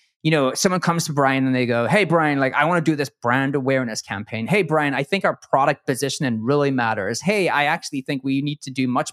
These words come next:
better design 'cause design truly matters." Like, all these things that are in the awareness bucket, but very difficult to put any kind of meaningful metric.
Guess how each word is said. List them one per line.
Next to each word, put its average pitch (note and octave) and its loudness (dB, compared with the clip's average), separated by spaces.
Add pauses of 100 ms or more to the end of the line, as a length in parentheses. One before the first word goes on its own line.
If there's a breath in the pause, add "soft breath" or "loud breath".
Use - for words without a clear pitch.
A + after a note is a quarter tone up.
better C#3 0
design B2+ -2
'cause C#3+ -10
design A#2 -6
truly A#2+ -4
matters." B2+ -2 (240)
Like, D#3 -2
all B3+ 2
these A#3+ 0
things D#3+ 0
that D3 0
are C#3+ 0
in D3+ -2
the C#3 0
awareness B2 -2
bucket, B2+ -4 (240)
but D#3+ 0
very F3 2
difficult D3+ -2
to C#3+ -12
put C#3 -4
any D3+ -2
kind D#3 -4
of B2+ 0
meaningful B2+ -4
metric. A2+ -6